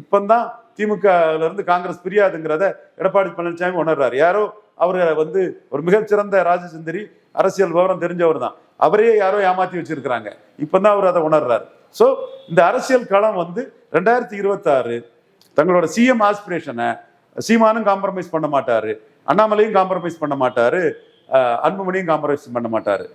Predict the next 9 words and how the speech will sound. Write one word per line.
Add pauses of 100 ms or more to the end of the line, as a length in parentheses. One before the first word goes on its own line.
(260)
So
எடப்பாடியை
பலகீனப்படுத்துறது
மூலமா
தான் (360)
அவர்களுக்கான
சி
எம்
வாய்ப்பு